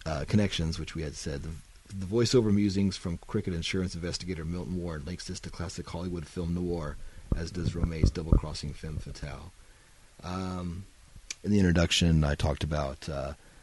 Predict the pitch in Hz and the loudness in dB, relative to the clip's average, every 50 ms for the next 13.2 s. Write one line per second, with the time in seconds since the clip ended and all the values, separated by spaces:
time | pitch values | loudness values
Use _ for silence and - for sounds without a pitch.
0 | - - _ - - - - - - - - _ - 85 80 76 73 - 87 80 | -20 -20 _ -20 -20 -20 -20 -20 -20 -20 -14 _ -6 -4 -4 -6 -6 -4 -4 -4
1 | 73 67 - - 76 73 69 71 73 71 71 71 71 - 67 65 69 67 - 78 | -4 -4 -4 -2 -2 0 0 0 0 0 0 0 -2 -2 -2 -2 -2 -2 -2 -2
2 | 76 - - 69 64 69 64 64 67 - - 65 60 60 - - 82 76 69 67 | -2 -2 -2 -4 -4 -4 -4 -4 -6 -6 -6 -8 -8 -6 -6 -4 -2 -2 -2 -2
3 | 69 60 64 58 71 85 78 69 73 - - 87 78 73 - - - 85 85 - | -4 -6 -6 -4 -2 -2 0 -2 -2 -2 2 2 2 4 4 2 2 2 2 2
4 | 73 - 78 - - - - - 62 62 62 - - - - - - - - - | 2 2 0 -2 -4 -4 -4 -2 -4 -4 -4 -6 -8 -12 -16 -18 -18 -20 -20 -20
5 | - - - - - - - 113 113 131 120 95 87 - - 101 107 110 110 107 | -20 -20 -18 -12 -2 2 4 6 8 10 10 10 10 10 8 10 10 12 12 12
6 | 107 107 104 104 98 95 98 - - - - - - - - - - - 98 110 | 12 10 10 10 10 8 6 4 2 0 -2 -2 -2 -4 -6 -8 -2 2 4 4
7 | 104 - - 110 104 101 101 104 104 101 92 92 92 92 90 92 85 82 87 87 | 6 6 8 8 8 10 10 10 10 10 10 8 8 6 6 4 2 2 4 4
8 | 85 87 87 85 82 85 - - - - - - - - - - - _ _ _ | 6 6 4 4 2 0 -2 -8 -18 -20 -20 -20 -20 -20 -20 -20 -20 _ _ _
9 | _ _ _ _ - - 107 104 101 92 95 - 95 95 92 85 90 87 85 82 | _ _ _ _ 2 6 6 8 8 8 8 8 8 8 8 6 6 6 8 8
10 | 82 82 90 95 95 - - - - - - - - - - - - 95 - - | 6 6 4 4 0 -2 -4 -6 -8 -10 -14 -16 -12 -8 -2 0 0 2 2 4
11 | 87 85 82 80 - - 92 85 87 82 - - 80 80 78 - 78 76 71 80 | 4 4 4 2 2 2 2 4 2 2 2 0 0 0 0 0 0 0 2 2
12 | 78 78 78 78 87 - - - - - - - - - - - 98 98 95 95 | 2 2 2 0 -2 -4 -10 -16 -20 -20 -20 -20 -20 -6 0 4 6 8 8 8
13 | 95 90 87 92 | 8 8 6 4